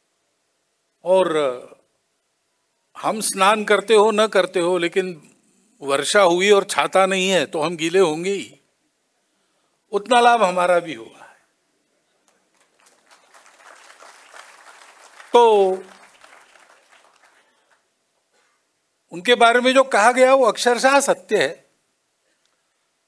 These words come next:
जीवन पूरा उनका स्वीकृत कार्य के लिए समर्पित और इसलिए सदैव कर्मशील रहते थे। जीवन भर, अभी तो बेडरिडन है,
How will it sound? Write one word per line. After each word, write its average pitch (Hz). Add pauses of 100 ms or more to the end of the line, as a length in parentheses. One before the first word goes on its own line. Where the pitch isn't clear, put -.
(180)
जीवन 185
पूरा 196
उनका 175 (1200)
स्वीकृत 190
कार्य 170
के 175
लिए 170
समर्पित 143 (640)
और 180
इसलिए 220 (160)
सदैव 240
कर्मशील 196
रहते 143
थे। 131 (3000)
जीवन 220
भर, 175 (520)
अभी 196
तो 226 (160)
बेडरिडन 196
है, 107